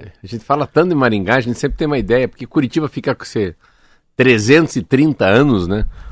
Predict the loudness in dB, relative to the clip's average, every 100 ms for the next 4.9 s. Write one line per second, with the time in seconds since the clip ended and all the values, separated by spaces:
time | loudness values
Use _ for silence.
0 | -6 0 2 4 4 6 4 2 0 -2
1 | -2 0 -2 -4 -4 0 0 2 0 0
2 | 0 2 2 -2 -8 -6 -2 -2 -2 -6
3 | -4 2 2 4 2 4 2 2 0 -2
4 | 0 2 2 0 -2 -4 -4 -4